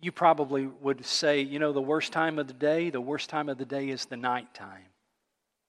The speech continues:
Because it's in the nighttime when it's dark and everybody's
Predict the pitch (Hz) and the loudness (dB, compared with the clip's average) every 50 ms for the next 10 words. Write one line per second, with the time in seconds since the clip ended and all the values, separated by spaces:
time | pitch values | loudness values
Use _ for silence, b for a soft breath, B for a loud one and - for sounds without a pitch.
0 | _ _ _ _ _ _ _ _ _ _ _ _ _ _ _ _ _ _ _ _ | _ _ _ _ _ _ _ _ _ _ _ _ _ _ _ _ _ _ _ _
1 | _ _ _ _ _ _ _ _ _ _ _ _ - 151 151 131 135 131 - 175 | _ _ _ _ _ _ _ _ _ _ _ _ -2 0 0 0 0 -4 -4 -4
2 | 156 151 151 156 165 170 165 156 - 151 156 143 147 143 131 135 135 131 143 139 | -2 0 4 6 6 6 6 4 2 2 4 4 4 2 -2 -4 -4 -4 -4 -6
3 | - - 139 151 151 156 165 165 - - 139 143 151 156 160 147 156 156 156 156 | -6 0 6 8 10 10 10 8 6 2 0 2 2 2 4 6 6 6 6 6
4 | 156 143 - - - | 4 2 0 -4 -8